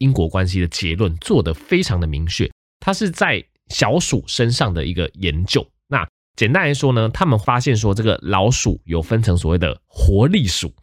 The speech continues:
<laughs> 跟懒惰的鼠。那活力鼠基本上就是，啊，那种很勤奋的老鼠啦，吼，会去跑那个笼子里面的那个，那个，那个叫什么，那个圈圈，无敌风火轮，<laughs>破坏之王看太多，就那个无敌风火轮，这个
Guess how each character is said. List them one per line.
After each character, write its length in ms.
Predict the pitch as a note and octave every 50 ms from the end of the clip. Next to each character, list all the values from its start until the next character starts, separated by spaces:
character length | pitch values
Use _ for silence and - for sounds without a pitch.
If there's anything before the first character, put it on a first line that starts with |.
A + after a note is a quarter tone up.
| - -
<laughs> 200 | - - - _ _
跟 280 | - G#2 G#2 A2+ G#2+ C#2
懒 240 | G2+ F#2 C#2+ D2 D#2+
惰 200 | - B2 G#2 E2+
的 40 | D2+
鼠。 220 | - - - - - _ _ _ _ _ _ _
那 80 | E3 E3
活 180 | - B2 B2
力 140 | F#3 A3+ G#3
鼠 180 | E3 - G2+ F2+
基 120 | G2 A#2+
本 100 | A2 G#2
上 100 | G#2 A2+ A2
就 80 | G#2+
是， 340 | G#2 A2 A2 G#2 F#2+ G2 G#2 -
啊， 100 | - A2+
那 140 | A#2 B2 C3
种 120 | A#2+ F#2+ F#2
很 200 | F2 - G2+ F2
勤 260 | - - A#2 A#2 C3+
奋 140 | F3 F3+ C3
的 80 | G#2+
老 160 | F#2 F2 F2+
鼠 180 | G2+ - - E2
啦， 80 | D2 B1+ -
吼， 160 | E2+ E2 D#2
会 100 | F#2+ A2+
去 100 | A#2 C#3
跑 300 | C3 - - - - E2 E2+
那 80 | G#2+ A2
个 80 | G#2+
笼 200 | G2 F#2 G#2+ C3
子 200 | E3 - - D#3
里 120 | A2 G2 B2
面 140 | D3 D#3 A#2+
的 80 | G#2+
那 80 | G#2+ B2
个， 180 | A#2 A2+ G#2 F#2+ - _ _ _ _
那 80 | B2+ B2+
个， 160 | A#2+ A2+ G#2
那 100 | G#2+ A#2
个 80 | A2+
叫 100 | A#2 B2
什 140 | B2 A2 G#2
么， 80 | D#2+ D#2
那 80 | F2
个 100 | G#2 G#2+ G#2
圈 280 | - - - A2+ A#2
圈， 260 | A#2+ - B2+ A#2 A2+ A#2 B2+ -
无 140 | - G#3
敌 200 | G#3+ - E3 E3+
风 180 | D#3 E3+ E3 F3
火 160 | C3+ C3 A2
轮， 160 | G2 E2+ F2 B2 - - A3+ A3+
<laughs> 240 | G#3 - - - -
破 200 | - - F#3+ E3+
坏 120 | D#3+ F3 C#3+
之 140 | C3 - A#2+
王 100 | F#2 F#2
看 140 | G2 A#2+
太 140 | G#2 G2+ F2
多， 120 | E2 D#2 - - - _ _
就 100 | - F3+
那 60 | G3
个 80 | F#3 -
无 160 | - C#3 D3+
敌 160 | C3+ C#3+ C#3+
风 180 | C3+ C#3 C#3 C3+
火 120 | A#2+ F#2+
轮， 120 | E2 E2+ F#2
这 120 | G2+ A2+
个 280 | A#2 A2 G#2+ F#2+ D#2+